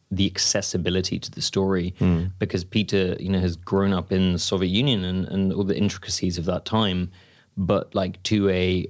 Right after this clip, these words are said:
Speaker 1: Western outsider audience, if you haven't grown up in that environment, for example, there were so many nuances which had to be kind of freed up.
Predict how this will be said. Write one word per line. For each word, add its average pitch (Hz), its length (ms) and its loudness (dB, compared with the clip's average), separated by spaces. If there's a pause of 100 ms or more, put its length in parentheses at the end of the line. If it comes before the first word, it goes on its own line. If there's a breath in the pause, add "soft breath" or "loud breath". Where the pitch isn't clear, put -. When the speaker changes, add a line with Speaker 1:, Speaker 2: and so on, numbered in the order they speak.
Speaker 1:
Western 98 720 0
outsider 92 720 0
audience, 90 420 0
if 80 80 -6
you 87 80 -2
haven't 92 300 -4
grown 92 180 0
up 87 160 -4
in 87 140 -2
that 90 120 2
environment, 87 640 -2
for - 120 -20
example, 85 360 -2
there 92 100 2
were 87 60 0
so 101 220 0
many 90 140 0
nuances 92 520 0
which 85 140 -4
had 95 180 -2
to - 80 -14
be 92 100 -4
kind 90 140 -4
of 87 80 -6
freed 87 380 -2
up. 87 340 -4